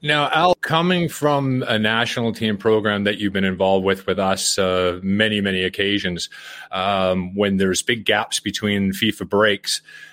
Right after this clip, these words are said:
uh, how would you deal with that? Uh, would you be in contact with players regularly, clubs regularly, just to see where their fitness levels are,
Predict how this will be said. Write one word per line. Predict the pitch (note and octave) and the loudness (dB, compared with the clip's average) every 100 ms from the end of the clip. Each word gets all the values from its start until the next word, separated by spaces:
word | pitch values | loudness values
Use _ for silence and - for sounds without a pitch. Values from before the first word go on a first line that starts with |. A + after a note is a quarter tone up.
| _ | _
uh, | G2 G2+ G2+ F#2 | -6 -2 -2 -2
how | - E3 F#3+ | -2 2 4
would | F#3 C3+ | 4 2
you | C#3+ | 0
deal | B2 B2+ C3+ C3 | 2 2 4 4
with | G#2 - | 2 0
that? | A2+ G#2+ F2 - | 0 0 -2 -4
Uh, | G#2 F#2+ | -2 0
would | G2 | -2
you | G2+ | -2
be | G2 G2 | 0 -2
in | F#2+ | -2
contact | - A#2 A#2+ A#2+ A2+ - | -2 -2 0 0 0 -2
with | F#2+ | -6
players | - A2 A2+ A2+ | -2 2 2 2
regularly, | G#2+ A2+ A2 G#2+ G#2+ G#2+ G#2+ | 0 0 0 0 0 0 -2
clubs | - G#2 A2 G#2 | 0 0 0 0
regularly, | G#2 G#2 G#2 G#2 G#2 G#2 | 0 2 2 2 2 0
just | G#2 - | -2 -2
to | |
see | G#2 A#2 | -2 0
where | G#2+ G2 | 2 4
their | G#2 | 4
fitness | G2 - A#2+ B2+ A#2+ | 2 0 0 0 -2
levels | A2+ A#2 A2+ A2 G#2 | 2 2 4 2 4
are, | G#2+ A2 A2 | 4 6 4